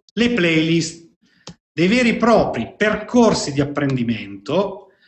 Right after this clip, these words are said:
che vi aiutano a trovare con facilità in classe i contenuti che vi servono durante le lezioni. Al loro interno potete inserire gli oggetti digitali nel nostro sito che preferite,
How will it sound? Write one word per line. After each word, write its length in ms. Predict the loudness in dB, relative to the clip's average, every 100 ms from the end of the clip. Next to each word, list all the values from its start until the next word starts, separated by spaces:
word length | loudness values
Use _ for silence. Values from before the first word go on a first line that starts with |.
| _
che 140 | -2 0
vi 120 | 2
aiutano 540 | 4 4 4 2 0
a 40 | -2
trovare 600 | -2 0 0 0 -2 -4
con 280 | 0 0 0
facilità 880 | -2 -2 -2 -2 0 -2 -2 -10 -10
in 220 | 0 2 2
classe 440 | -2 -6 -6 -4
i 60 | 2
contenuti 560 | 2 4 4 4 2
che 100 | 0
vi 120 | 0
servono 560 | 0 0 0 0 0 0
durante 440 | 0 0 -4 -8
le 100 | -8
lezioni. 640 | -8 -10 -14 -16 -20 -20 _ _ _ _ _
Al 140 | -2 0
loro 140 | 4
interno 560 | 2 2 2 4 4 4
potete 360 | 2 -2 -2
inserire 840 | -4 -4 -2 0 0 0 0 -2 -4
gli 120 | 0
oggetti 440 | 0 2 0 -2 -6
digitali 600 | -10 -8 -4 -4 -6 -12 _ _
nel 160 | -4 0
nostro 360 | 0 0 -4 -8
sito 640 | -6 -4 -4 -6 -18 -20 _ _ _ _ _ _
che 160 | -4 -4
preferite, 920 | -4 -8 -8 -8 -8 -4 -4 -6 -14